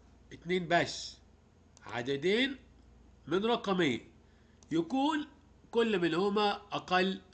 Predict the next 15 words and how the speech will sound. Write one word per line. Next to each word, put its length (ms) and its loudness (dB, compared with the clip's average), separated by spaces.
من 320 -2
خمسين. 520 -2
حلو 300 0
أوي. 180 -4
هعمل 340 -2
له 260 -2
العددين، 720 0
مرة 280 2
الأولانية 840 -2
تلاتة 380 -4
وأربعين، 540 0
وعدد 460 0
تاني 580 0
أربعة 400 -6
وتلاتين، 720 0